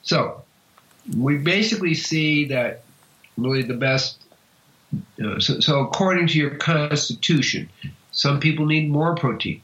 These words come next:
some people need less. Now here's the key. More is not anything more than seventy grams. Okay, if you're a Paleolithic, you're, you're probably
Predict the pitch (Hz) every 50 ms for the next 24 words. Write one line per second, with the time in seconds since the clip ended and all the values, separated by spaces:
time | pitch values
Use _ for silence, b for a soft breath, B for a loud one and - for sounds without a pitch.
0 | - - - 92 87 95 110 110 - 117 117 120 123 120 110 135 117 113 - -
1 | - - 98 101 110 113 107 107 104 - - 156 117 - - B B B - 117
2 | 127 151 190 208 185 151 117 107 104 107 - - _ _ _ _ - 131 127 135
3 | 139 139 135 127 113 127 131 131 131 - 131 120 120 120 117 113 104 98 101 -
4 | - - 113 110 107 95 90 101 113 113 113 104 - - - - - - - _
5 | _ _ _ _ _ _ _ _ _ _ _ _ _ _ - 101 101 95 - 104
6 | 110 - - 151 156 160 156 - 156 165 147 143 135 139 143 151 151 139 - -
7 | 117 107 - - 117 117 - - 156 156 156 156 156 156 139 127 120 120 117 110
8 | 107 - -